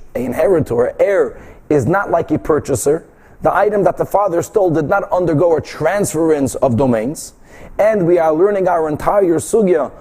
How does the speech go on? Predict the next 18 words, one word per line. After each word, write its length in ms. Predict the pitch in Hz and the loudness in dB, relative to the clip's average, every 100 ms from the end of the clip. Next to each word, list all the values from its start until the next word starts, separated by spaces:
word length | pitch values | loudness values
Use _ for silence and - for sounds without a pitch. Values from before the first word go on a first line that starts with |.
| - - | -20 -6
according 420 | 135 - 214 196 | -4 0 2 2
to 100 | 180 | 0
the 140 | 165 143 | 2 0
opinions 560 | - 202 214 180 139 | 0 0 0 0 -2
that 200 | 110 143 | -2 -2
Yush, 640 | - 127 170 220 190 139 - 110 | -2 0 2 2 2 0 -4 -4
Bichdi, 680 | 147 131 120 208 160 110 | -2 0 2 2 0 -2
just 360 | 101 208 - - | 0 2 0 0
Yush 520 | 160 208 196 165 - | 0 4 2 2 -2
in 140 | 180 | -2
itself 480 | 156 - - 175 123 | -2 0 2 2 2
doesn't 360 | 165 190 175 160 | 0 0 -2 -2
allow 300 | 160 175 190 | 0 0 0
the 140 | 156 | -2
father 380 | - 156 160 147 | -2 0 0 0
to 160 | 151 139 | 0 0
acquire 520 | - 123 123 143 208 | 0 -4 -2 0 0
it. 200 | 233 | 0